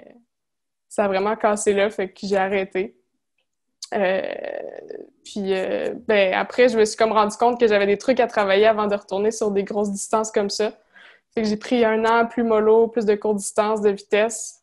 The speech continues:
Puis là, l'année passée, j'ai eu comme, euh, ma revanche, puis, euh,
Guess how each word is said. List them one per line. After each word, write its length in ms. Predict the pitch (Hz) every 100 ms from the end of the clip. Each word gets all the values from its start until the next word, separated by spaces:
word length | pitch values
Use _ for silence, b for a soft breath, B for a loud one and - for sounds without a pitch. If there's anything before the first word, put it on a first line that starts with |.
| _
Puis 140 | -
là, 160 | 214 220
l'année 300 | 214 208 208
passée, 460 | 196 202 - 202
j'ai 180 | 202 202
eu 120 | 196 196
comme, 260 | 190 196
euh, 140 | 196 190
ma 160 | 190
revanche, 640 | 196 190 180 196 196 196 -
puis, 220 | 190 -
euh, 100 | -